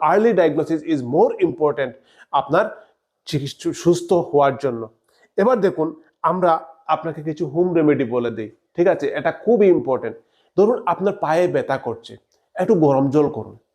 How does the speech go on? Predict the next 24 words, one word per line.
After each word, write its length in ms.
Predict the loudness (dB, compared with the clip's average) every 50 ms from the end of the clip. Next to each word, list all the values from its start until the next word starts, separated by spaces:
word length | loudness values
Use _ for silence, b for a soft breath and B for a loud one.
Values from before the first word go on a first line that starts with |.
| b b b b b b
এই 100 | b 2
গরম 380 | 2 2 2 2 4 4 2 2
জল 340 | 2 4 4 2 2 0 -2
এমনভাবে 500 | -4 -2 0 2 2 2 2 2 2 2
করবেন 460 | 2 2 0 0 2 -2 -4 -6 -6
যে 260 | -6 -6 -6 -6 -6 -14 -14 -6
সামান্য 400 | -2 0 2 2 2 2 2 2 0 0 -6
একটু, 380 | -8 -8 -8 -6 -8 -8 -8 -10 -12 -6
সামান্য, 400 | -2 0 0 0 0 0 -4 -8 b b b b b
সাধারণ 400 | b 0 2 2 4 4 4 2
গরম 240 | 4 2 2 2 0
থেকে 220 | -2 -6 -4 -4 -6 -4 -4
একটু 220 | -8 -4 -2 -2
বেশি 340 | 0 2 2 2 2 0 -2
গরম, 240 | 0 0 -2 -2 -2
যাতে 220 | -4 -4 -4 -2
করে 160 | 0 2 4 4
আপনি 220 | 4 2 -2 -8 -2
পাটাই 360 | 0 0 0 0 2 2 2
গরম 280 | 4 4 2 2 2 2
জলে 320 | 2 2 2 2 0 B B B B B B -8
ডুবিয়ে 440 | -4 -2 -2 0 0 2 2 4 4
রাখতে 360 | 2 0 -2 -4 -6 -6 -4
পারেন। 280 | 0 0 0 0 -2